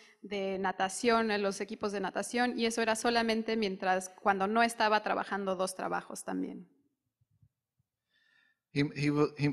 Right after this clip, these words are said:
Speaker 2: he sounds like a remarkable man. Um, somebody, um, it, but, but it, it possibly was not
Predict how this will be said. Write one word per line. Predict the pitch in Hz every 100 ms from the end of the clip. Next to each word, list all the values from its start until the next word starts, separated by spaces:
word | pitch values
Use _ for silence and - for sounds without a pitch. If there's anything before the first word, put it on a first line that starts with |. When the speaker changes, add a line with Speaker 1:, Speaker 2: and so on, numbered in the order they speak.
| -
Speaker 2:
he | 131
sounds | 165 156
like | 131
a |
remarkable | 123 110 117 120 110 98
man. | 95 95 85 82 - _ -
Um, | 90 92 92 92 92 90 98 - _ - - - -
somebody, | - - 127 117 113 107 101 -
um, | 98 95 90 95 - _ _ _ _ _ _ _ -
it, | 104 -
but, | 123 - 98 - - -
but | 117
it, | 113 113 -
it | 110 - _ _ _ _ _ _ _
possibly | - 151 156 139
was | 123 120
not | 123 120 -